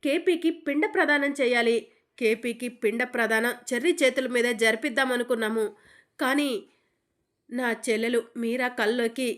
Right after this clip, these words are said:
కేపీ వచ్చి నాకు పిండ ప్రదానం గగనే చేయాలి, అప్పుడే నా ఆత్మ శాంతిస్తుందని చెప్పాడంట. అందుకే నా చెల్లెలు చెర్రీని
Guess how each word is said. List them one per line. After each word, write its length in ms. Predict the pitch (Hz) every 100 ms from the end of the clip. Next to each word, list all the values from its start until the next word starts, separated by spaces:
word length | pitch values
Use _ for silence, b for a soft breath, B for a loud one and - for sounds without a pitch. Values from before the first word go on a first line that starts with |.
| - -
కేపీ 320 | 269 285 349
వచ్చి 400 | 302 247 - 302 277 247 - B B B B -
నాకు 380 | 262 247 240 262 233 -
పిండ 260 | 262 240 285
ప్రదానం 540 | 285 247 233 233 254 254 214
గగనే 400 | 226 233 262 285 285
చేయాలి, 400 | 240 247 262 269 - -
అప్పుడే 340 | 247 - 330 - 240
నా 180 | 269 254 -
ఆత్మ 320 | 233 240 254 277
శాంతిస్తుందని 920 | - 254 302 302 302 302 254 240 277 -
చెప్పాడంట. 560 | 247 269 254 240 247 240 226 - b b b b -
అందుకే 460 | 214 240 254 269 226 - _ _ _
నా 180 | 262 254
చెల్లెలు 540 | 226 233 220 233 233 240 - _ _ -
చెర్రీని 480 | 240 226 254 254